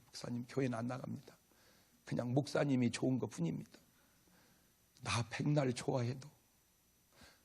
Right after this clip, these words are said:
나는 당신을 구원할 수가 없습니다. 그런 능력도 없고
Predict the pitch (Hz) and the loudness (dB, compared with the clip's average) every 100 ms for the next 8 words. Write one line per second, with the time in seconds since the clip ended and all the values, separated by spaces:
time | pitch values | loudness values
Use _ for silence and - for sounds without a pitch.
0 | _ - 107 135 117 170 160 208 165 139 | _ -6 0 0 0 0 0 0 0 -2
1 | - 170 175 165 131 - 156 - - 165 | 0 2 4 4 2 -4 -8 -6 -2 -2
2 | - - _ _ _ _ _ _ _ - | -4 -10 _ _ _ _ _ _ _ -20
3 | - _ - 110 107 104 117 113 107 - | -20 _ -4 2 2 6 6 6 4 2
4 | 113 - 160 196 | 0 2 0 0